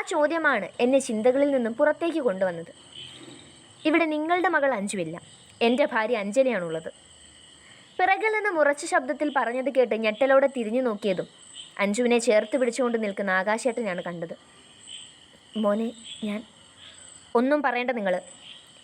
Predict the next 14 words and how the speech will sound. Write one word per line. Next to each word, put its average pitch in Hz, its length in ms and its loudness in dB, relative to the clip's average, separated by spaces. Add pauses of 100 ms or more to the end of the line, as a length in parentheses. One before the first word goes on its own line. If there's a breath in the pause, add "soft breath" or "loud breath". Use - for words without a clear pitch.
(380)
എല്ലാം 285 280 2
നഷ്ടപ്പെട്ടപ്പോഴാണോ 302 800 2 (100)
ഇങ്ങനൊരു 285 380 4
മകളുണ്ടെന്നുള്ള 277 600 2
കാര്യം 262 220 2
ഓർമ്മ 269 220 0
വന്നത്? 285 220 -2 (1000)
പണത്തിനും 339 440 -2
അഭിമാനത്തിനായിരുന്നില്ലേ 294 960 0
മുൻതൂക്കം 269 420 2
കൊടുത്തിരുന്നത്? 220 480 0 (480)
എന്നിട്ട് 339 260 2
എന്ത് 320 180 -2
പറ്റി? 359 220 -2